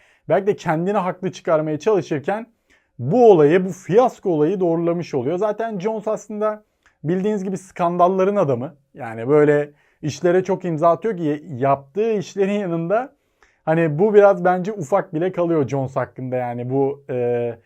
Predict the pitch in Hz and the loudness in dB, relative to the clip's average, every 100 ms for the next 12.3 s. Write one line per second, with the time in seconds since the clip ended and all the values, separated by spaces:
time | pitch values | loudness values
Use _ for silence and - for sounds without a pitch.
0 | _ _ 127 147 147 151 143 147 147 _ | _ _ -2 -2 0 -2 0 -4 -6 _
1 | - 147 196 190 180 151 180 180 170 143 | -8 -2 0 2 2 0 -4 -4 -4 -4
2 | 165 170 196 180 156 220 180 175 175 196 | -2 -4 0 0 2 2 0 0 2 2
3 | 156 151 160 - 185 180 165 170 - _ | 2 0 -2 0 0 4 2 0 -8 _
4 | _ _ 151 147 185 185 165 196 165 175 | _ _ 0 2 4 2 2 -2 -2 -2
5 | 175 - 196 185 185 - _ - 185 131 | -2 -2 -2 -2 -8 -20 _ -2 -2 0
6 | 185 202 - 160 208 208 151 143 160 160 | -2 -2 -2 -2 0 -4 -2 -2 -2 -2
7 | 185 143 147 139 170 - 143 156 165 160 | -4 -2 -2 -2 -6 -6 -2 0 0 0
8 | 165 160 139 139 143 143 170 139 131 - | -2 -6 -8 -6 -4 -4 -2 0 0 -2
9 | 143 143 160 165 110 156 151 156 - - | -6 -4 -4 -8 -2 0 0 -4 -8 -20
10 | _ - 170 196 185 190 202 196 185 190 | _ -4 -2 -2 -6 0 2 2 0 -2
11 | 196 202 170 185 180 180 185 180 175 175 | -2 -2 -2 -2 -2 0 2 2 4 2
12 | 175 175 | 2 -2